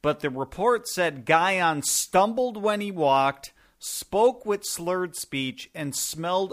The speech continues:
of alcohol and marijuana. Guion also said he knew he was drunk. For me, this doesn't change anything about my opinion on Guion. I said this on social media.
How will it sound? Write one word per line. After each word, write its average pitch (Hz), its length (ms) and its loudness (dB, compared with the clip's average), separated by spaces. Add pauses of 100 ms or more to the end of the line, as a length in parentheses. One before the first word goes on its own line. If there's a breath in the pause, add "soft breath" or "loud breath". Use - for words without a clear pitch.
of 147 340 0
alcohol 160 760 0
and 160 340 -6
marijuana. 151 760 0 (420 soft breath)
Guion 156 460 0
also 156 340 -4
said 135 320 -2
he 143 300 -8
knew 170 340 -4
he 131 240 -8
was 117 220 -8
drunk. 117 560 -6 (520 soft breath)
For 202 180 -4
me, 185 600 -2
this 165 320 -8
doesn't 160 400 -6
change 135 560 -8
anything 135 720 -4
about 123 460 -2
my 131 260 -2
opinion 123 640 -4
on 110 220 -6
Guion. 117 560 -2
I 117 140 -8
said 120 360 -6
this 120 220 -6
on 120 240 -8
social 127 400 -8
media. 123 580 -2